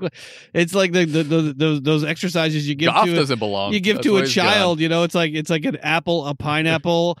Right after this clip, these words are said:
Speaker 2: <laughs>
Speaker 1: a pear, and an automobile.
Speaker 2: <laughs>
Speaker 1: Like, which one of these doesn't? And, and the kid's gotta circle the one that doesn't, isn't like the others.
Speaker 2: Yeah, I guess, I guess you have a point right
Speaker 1: Jimmy
Speaker 2: there, yeah.
Speaker 1: is the automobile.
Speaker 2: Yeah, yeah, but who knows if those other guys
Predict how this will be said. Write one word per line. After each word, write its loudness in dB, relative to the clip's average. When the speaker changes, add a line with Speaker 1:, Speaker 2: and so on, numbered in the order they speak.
Speaker 2:
<laughs> -20
Speaker 1:
a 2
pear, 2
and 0
an 0
automobile. -2
Speaker 2:
<laughs> -4
Speaker 1:
Like, 2
which 0
one 2
of 0
these 0
doesn't? -2
And, -4
and 2
the 4
kid's 0
gotta 2
circle 0
the 0
one 2
that 2
doesn't, -2
isn't 0
like 0
the 0
others. 0
Speaker 2:
Yeah, 2
I 2
guess, -2
I 0
guess -2
you 2
have 2
a -8
point -8
right -4
Speaker 1:
Jimmy 2
Speaker 2:
there, 4
yeah. 2
Speaker 1:
is 0
the 2
automobile. -4
Speaker 2:
Yeah, -2
yeah, 4
but 0
who 2
knows 2
if -2
those 0
other 0
guys -2